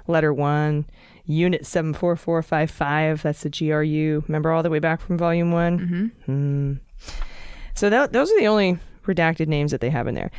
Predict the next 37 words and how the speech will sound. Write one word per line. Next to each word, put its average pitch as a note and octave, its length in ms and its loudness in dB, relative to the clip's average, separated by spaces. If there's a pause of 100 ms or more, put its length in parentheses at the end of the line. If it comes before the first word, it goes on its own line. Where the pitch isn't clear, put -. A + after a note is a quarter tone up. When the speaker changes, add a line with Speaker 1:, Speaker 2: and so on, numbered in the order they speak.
(120)
Speaker 1:
Then G#3 120 0
Speaker 2:
Hmm. - 40 4
Speaker 1:
they A4+ 60 6
have G4+ 100 4
an D#3 120 -2
index F3 320 0
of D#3 80 -4
acronyms, C3 460 -4
which C#3+ 160 -4
seems F#3 220 2
really E3 200 2
short C3 360 -2
for, - 140 -4
to - 160 -6
me, B2 260 -4
for C#3 220 -4
the C3+ 80 -4
government, A#2 420 -4
but D3 140 -6
there E3 160 2
it C#3 60 0
is. E2+ 300 -4 (800)
Uh, - 40 -2
and C#3+ 360 0
I B2+ 80 0
work D3 160 2
for - 80 -6
the C3+ 80 0
government. B2+ 340 -2
I C#3 40 0
always C3+ 180 -2
have - 120 -6
to D#3 60 -10
put - 140 -2
an B2+ 100 -2
index G#2+ 440 -4
of - 180 -6